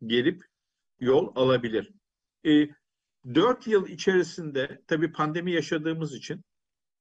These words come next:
pandeminin ilk yılında örneğin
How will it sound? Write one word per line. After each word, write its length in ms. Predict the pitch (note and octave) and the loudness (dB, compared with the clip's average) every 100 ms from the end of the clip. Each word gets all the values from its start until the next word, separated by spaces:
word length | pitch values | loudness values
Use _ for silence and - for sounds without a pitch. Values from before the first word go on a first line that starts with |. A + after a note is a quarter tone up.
| _ _ | _ _
pandeminin 580 | C#3 D3 D3+ E3 E3+ F3 | -2 0 0 0 -2 -4
ilk 320 | F3+ E3 - | -2 -2 2
yılında 640 | C#3 B2+ A2+ A2 C3+ - - | 2 2 0 0 -2 -4 -2
örneğin 600 | A#2+ A2+ A2 A#2+ F3+ - | 0 0 -2 -2 -4 -8